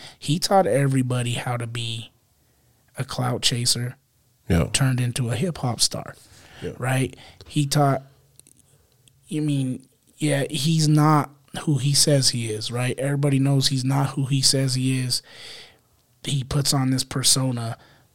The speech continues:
Speaker 1: but he's still loved. You know, hate him or like him, like, that dude sold tons of records, made millions of dollars
Speaker 2: Yeah.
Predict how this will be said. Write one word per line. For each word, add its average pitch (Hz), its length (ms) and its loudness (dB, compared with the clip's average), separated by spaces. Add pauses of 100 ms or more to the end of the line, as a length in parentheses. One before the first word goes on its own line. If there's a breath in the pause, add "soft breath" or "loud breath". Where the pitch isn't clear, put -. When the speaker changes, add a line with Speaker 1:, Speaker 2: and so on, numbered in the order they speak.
Speaker 1:
but 131 120 -2
he's 131 120 4
still 139 240 4
loved. 131 420 0 (640 loud breath)
You 143 120 4
know, 151 120 6
hate 156 220 6
him 165 160 8
or 156 100 10
like 160 260 6
him, 156 180 6
like, 139 260 2 (280 loud breath)
that 139 180 2
dude 143 260 6
sold 131 500 2 (240)
tons 143 280 2
of 156 80 2
records, 139 440 2
made 117 300 -2 (1040)
millions 156 760 8
of 139 140 8
dollars 131 680 6
Speaker 2:
Yeah. 78 220 -4